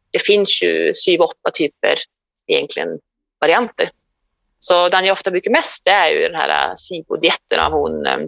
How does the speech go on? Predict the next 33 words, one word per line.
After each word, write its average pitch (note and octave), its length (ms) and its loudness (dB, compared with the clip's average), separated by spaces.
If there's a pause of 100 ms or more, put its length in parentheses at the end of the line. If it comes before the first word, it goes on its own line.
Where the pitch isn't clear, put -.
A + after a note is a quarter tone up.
Si - 260 0
Becker. G3 380 0 (880)
Men F#3 180 2
det G3+ 100 6
gör F#3+ 200 4
jag G#3 100 2
bara F3+ 200 2
inom F3 220 -2
monter E3+ 480 0
faktiskt - 560 -6
för, D#2 300 2
eh, E2+ 280 0 (240)
pröva F3 380 2
egentligen. F3 420 -4 (800)
Eh, D#3+ 100 4
ska - 140 -4
man F3+ 100 0
se G3 180 2
då F3+ 60 2
fjärna B3+ 540 2
alla F3+ 480 2
typer - 260 -2
av E3+ 200 2 (100)
fiber F3 440 0
som E3 380 0
i E3 80 0
en D#3+ 80 -2
period D#3+ 360 0
det E3 100 4
kanske D#3+ 320 -2
skapar - 460 -2
problem F3 400 2
med, F#3 180 2